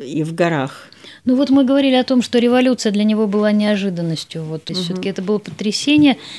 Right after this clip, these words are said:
Speaker 2: И вот «Душа народа», если мы помним, там все представители,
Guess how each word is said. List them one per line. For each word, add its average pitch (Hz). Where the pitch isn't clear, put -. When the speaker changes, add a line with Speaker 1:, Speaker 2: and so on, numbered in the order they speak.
Speaker 2:
И 214
вот 202
«Душа 233
народа», 233
если 220
мы 226
помним, 202
там 196
все -
представители, 190